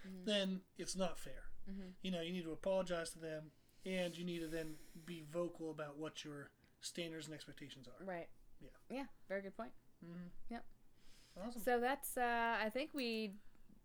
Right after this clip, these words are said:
Speaker 1: hit all the points that we
Speaker 2: I
Speaker 1: wanted
Speaker 2: think that's
Speaker 1: to.
Speaker 2: pretty much everything. Yeah.
Speaker 1: <laughs> Solved all the problems.
Speaker 2: Yeah, yep,
Speaker 1: Not
Speaker 2: yep,
Speaker 1: at
Speaker 2: we're
Speaker 1: all.
Speaker 2: done.
Speaker 1: <laughs>
Speaker 2: Yeah, we're done. We solved it all.
Speaker 1: Yeah.
Speaker 2: So there you go.
Speaker 1: Yeah. So I think, yeah, Summer, just communication.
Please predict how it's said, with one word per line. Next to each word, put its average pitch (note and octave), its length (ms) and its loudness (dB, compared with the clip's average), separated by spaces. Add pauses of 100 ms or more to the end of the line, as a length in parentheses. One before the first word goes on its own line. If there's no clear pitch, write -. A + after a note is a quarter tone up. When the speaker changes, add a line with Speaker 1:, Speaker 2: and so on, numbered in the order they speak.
(360)
Speaker 1:
hit B3 160 4
all A#3+ 120 8
the G#3 80 4
points B3+ 280 -2
that A#3 100 -4
we G#3 80 -4
Speaker 2:
I G3+ 40 -2
Speaker 1:
wanted G3+ 120 -2
Speaker 2:
think A3+ 100 2
that's B3+ 120 4
Speaker 1:
to. B3+ 40 -2
Speaker 2:
pretty A#3 140 6
much F#3 100 2
everything. F3+ 340 2 (180)
Yeah. A#3 200 4 (320)
Speaker 1:
<laughs> - 220 -6 (100)
Solved A3+ 280 0
all A3 80 -2
the A3 80 -10
problems. A3 440 -8
Speaker 2:
Yeah, G#3+ 320 4
yep, A#3+ 220 2
Speaker 1:
Not A#3 100 8
Speaker 2:
yep, A3 80 8
Speaker 1:
at G#3 60 4
Speaker 2:
we're A3+ 80 6
Speaker 1:
all. A#3 60 6
Speaker 2:
done. G#3+ 260 8 (120)
Speaker 1:
<laughs> - 120 -4
Speaker 2:
Yeah, A3 240 8 (240)
we're C#4 80 2
done. B3 260 6 (180)
We C4 80 2
solved A3 280 2
it D4 80 4
all. D4 80 8
Speaker 1:
Yeah. C#4 140 6 (260)
Speaker 2:
So G#3+ 120 -4
there G3+ 200 2
you F#3+ 60 0 (100)
go. F3+ 60 -2
Speaker 1:
Yeah. C4+ 320 8 (420)
So C#4 240 6
I C4 120 8
think, C4+ 220 2
yeah, B3 200 10
Summer, G#3+ 300 2
just B3 360 2 (300)
communication. G3 840 2